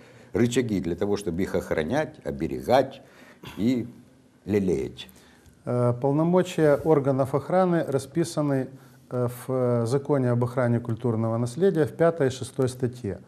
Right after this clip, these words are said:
Speaker 2: <clears throat> В соответствии с этими статьями есть три уровня органов охраны. Это центральный орган охраны, сейчас это Министерство культуры Украины.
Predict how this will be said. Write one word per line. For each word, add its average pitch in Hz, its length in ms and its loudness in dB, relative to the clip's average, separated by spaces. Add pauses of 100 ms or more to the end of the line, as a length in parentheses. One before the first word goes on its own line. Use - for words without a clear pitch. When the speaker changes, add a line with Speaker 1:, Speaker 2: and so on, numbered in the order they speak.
(160)
Speaker 2:
<clears throat> - 240 -14
В 190 200 10
соответствии 156 580 2
с 147 100 -4
этими 135 280 0
статьями 139 760 -2
есть 139 320 0
три 147 120 0
уровня 127 500 2
органов 117 500 -2
охраны. 110 380 -2
Это 123 380 -8
центральный 123 600 0
орган 147 320 -2
охраны, 151 460 -4 (400)
сейчас 143 240 0
это 139 160 -2
Министерство 135 580 -2
культуры 127 440 0
Украины. 123 600 0